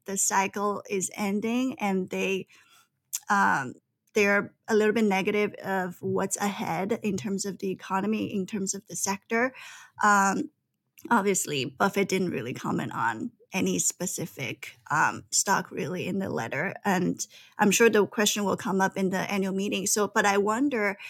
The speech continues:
if that's kind of a signal of how, how slightly negative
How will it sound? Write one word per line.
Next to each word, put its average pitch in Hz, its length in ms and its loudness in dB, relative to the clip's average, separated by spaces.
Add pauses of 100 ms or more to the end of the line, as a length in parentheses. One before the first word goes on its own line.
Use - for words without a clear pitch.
(220)
if 208 380 2 (100)
that's 202 420 4
kind 196 440 -2
of 180 200 -4 (460)
a 208 100 2
signal 180 800 0 (420)
of 185 540 4 (260)
how, 185 640 4 (580)
how 196 580 2
slightly 202 480 0
negative 190 680 -2